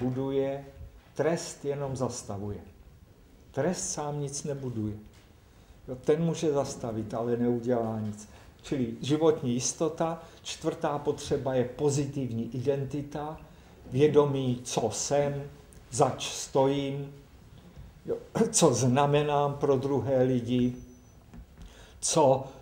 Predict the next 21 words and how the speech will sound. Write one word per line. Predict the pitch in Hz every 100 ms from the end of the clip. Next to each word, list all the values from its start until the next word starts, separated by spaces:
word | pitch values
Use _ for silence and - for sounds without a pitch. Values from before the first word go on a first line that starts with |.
| - -
<clears throat> | - 180 139 131 - - - - -
prostě | 147 139 - 156 131
s-, | - - 135
můžu, | 131 196 180 165 131 - - -
v |
jakém | 143 156 170 139
vztahu | 127 - - 175 147 147
jsem | 147 151 143
k | 139 139
nim | 139 139
a | 135
v | 127
jakém | 131 151 135
vztahu | 123 - 117 120
jsou | 120 117
oni | 110 117 110
ke | 107 123
mně. | 123 131 135 139 - - - - - - - - - - - 107
A | 127 123 120 110 -
pátá | 139 147 151 147
potřeba | 151 143 - 147 135 135 139 143